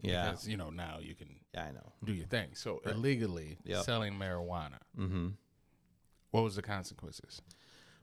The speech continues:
Speaker 1: Well, so I got through most of the year, and then I ended up getting myself into some trouble.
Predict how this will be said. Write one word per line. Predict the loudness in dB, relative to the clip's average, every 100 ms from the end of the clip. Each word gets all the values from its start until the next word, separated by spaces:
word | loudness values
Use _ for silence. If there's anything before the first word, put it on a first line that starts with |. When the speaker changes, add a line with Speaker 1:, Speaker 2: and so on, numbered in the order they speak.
| 6
Speaker 1:
Well, | 10 10 8 4
so | 6 10 12 12 10 8 0 -6
I | 2
got | 6 6 4
through | 6 10 12 12 12 10 8 6
most | 8 8 8
of | 6
the |
year, | 6 8 10 8
and | 8 6 4
then | 4
I | 4
ended | 4 4
up |
getting | 2 4
myself | 4 4 4 4
into | 2
some | 2 2
trouble. | 4 4 6 4